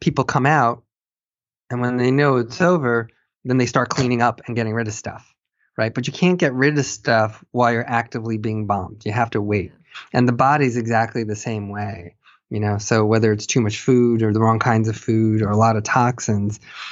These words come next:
the body needs a break from it so it can do what it knows how to do. Um, in a process called autophagy, um,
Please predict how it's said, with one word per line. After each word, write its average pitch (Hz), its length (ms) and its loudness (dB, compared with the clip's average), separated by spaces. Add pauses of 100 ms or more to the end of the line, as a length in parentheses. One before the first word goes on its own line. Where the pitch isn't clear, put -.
(160)
the 120 100 2
body 127 580 2
needs 123 420 2
a 110 40 0
break 113 500 -2
from 107 260 -2
it 104 180 -4 (220)
so 123 260 -2
it 120 180 2
can 110 400 -2
do 117 240 2
what 110 160 2
it 113 120 -2
knows 107 340 2
how 110 160 2
to 101 120 0
do. 98 360 2 (760)
Um, 107 200 2
in 110 60 2
a 110 60 2
process 110 500 0
called 110 380 0 (140)
autophagy, 107 680 -2 (180)
um, 101 280 -8